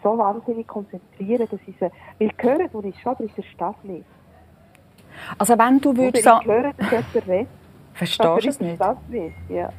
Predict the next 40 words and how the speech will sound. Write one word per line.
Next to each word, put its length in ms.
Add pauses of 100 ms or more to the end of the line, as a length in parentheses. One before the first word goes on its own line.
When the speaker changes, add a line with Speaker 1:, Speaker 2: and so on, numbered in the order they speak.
Speaker 2:
Was 160
heisst 300
das? 100
Ich 40
Speaker 1:
Genau. 140
Speaker 2:
verstehe 360
es 120
nicht? 420
Also, 160
äh, 40 (360)
Speaker 1:
Also 100
Speaker 2:
vom 120
Speaker 1:
ich 60
kann 180
nicht, 120
Speaker 2:
einen 140
Speaker 1:
was 100
die 60
Leute 180
sagen. 380 (300)
Also 300
ich 380
verstehe 320
nicht. 200 (260)
Ich 180
sehe, 120
dass 120
jemand 200
redet, 280
ich 160
höre, 200
dass 40 (140)
jemand 180 (120)
redet, 160 (100)
aber 200
ich, 140 (320)
ich 120
verstehe 460
es 60
nicht. 200